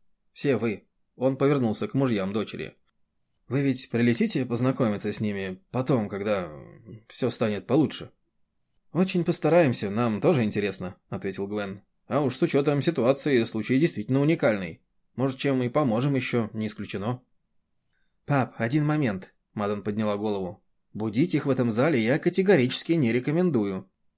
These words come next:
Проснуться в такой обстановке — это действительно будет серьезный удар по психике. Особенно с учетом обстоятельств. Любое живое существо – большое, маленькое, старое, молодое –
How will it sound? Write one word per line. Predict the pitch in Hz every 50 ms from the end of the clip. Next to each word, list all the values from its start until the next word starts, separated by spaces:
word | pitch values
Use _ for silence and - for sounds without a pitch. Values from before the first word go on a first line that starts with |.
| _ _ _ _ _ _ -
Проснуться | 120 123 123 139 180 180 - 156 147
в | -
такой | - 135 - 190 185
обстановке — | 180 - - 135 127 151 202 190 - - 117 104
это | 101 156 - - 165 175 175
действительно | 131 175 185 - 120 139 156 165 165 175
будет | 160 139 147 147 160 156
серьезный | - - 175 165 135 127 131 147
удар | 156 139 120 117
по | - - -
психике. | - - 101 95 104 - - 98 104 - - _ _ _ _ _ _ _ _ _ _
Особенно | - 175 180 170 131 117 113 117
с | 117 160
учетом | 156 - 127 98 104 107
обстоятельств. | 113 - - - 143 156 123 101 104 87 - - - - _ _ _ _ _ _ _ _ _ _
Любое | 101 110 139 196 220 196 147 127
живое | 127 147 165 165 143
существо – | - - 127 - - 135 131 - - 143 180 190 160 113
большое, | 95 92 110 123 120 - - 139 156 135 110
маленькое, | 104 98 101 127 156 147 117 113 - 107 107 104 95
старое, | - - - 139 165 180 160 135 117 110
молодое – | 107 101 107 110 113 107 104 120 139 143 113 98